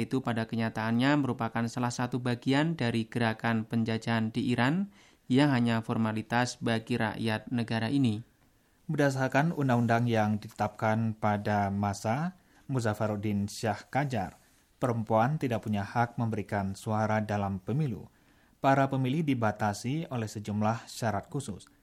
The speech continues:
Speaker 2: Syarat kelas sosial seperti kelas keturunan Raja Qajar, bangsawan, pedagang, pemilik tanah, dan serikat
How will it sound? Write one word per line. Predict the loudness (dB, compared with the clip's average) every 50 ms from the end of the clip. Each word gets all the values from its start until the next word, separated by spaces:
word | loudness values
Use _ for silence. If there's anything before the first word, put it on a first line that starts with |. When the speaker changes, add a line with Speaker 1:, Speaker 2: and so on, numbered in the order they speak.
| _ _ _ _ _ _ _ _
Speaker 2:
Syarat | -2 0 2 2 2 0
kelas | 2 0 0 0 0
sosial | -2 -4 -2 -2 0 0 0 0 0
seperti | -2 -2 -4 -4 -2 -2 -6 -4 -2 -2 -2 -2 -2
kelas | -2 -2 0 0 0 0 -2 -4
keturunan | -6 -6 -4 -2 -2 -2 0 0 0 -2 -4 -6 -8 -10 -6
Raja | 0 0 2 0 0 -2 -4 -4 -4
Qajar, | -4 -2 -2 -2 0 -2 -4 -4 -6 -12 -18 _ _ _ _ _ -10 -6
bangsawan, | 0 4 4 4 4 2 -4 -2 -2 -2 0 0 0 0 0 0 0 -2 -4 -6 _ _ _ _ -4
pedagang, | -4 0 2 2 2 2 2 2 2 2 2 0 -2 -4 -4
pemilik | -4 -2 0 0 0 -2 -2 -2
tanah, | 0 0 2 2 0 -2 -2 -2
dan | -2 -2 0 -2 -6
serikat | -6 -4 -4 -4 -2 -2 -4 -4 -6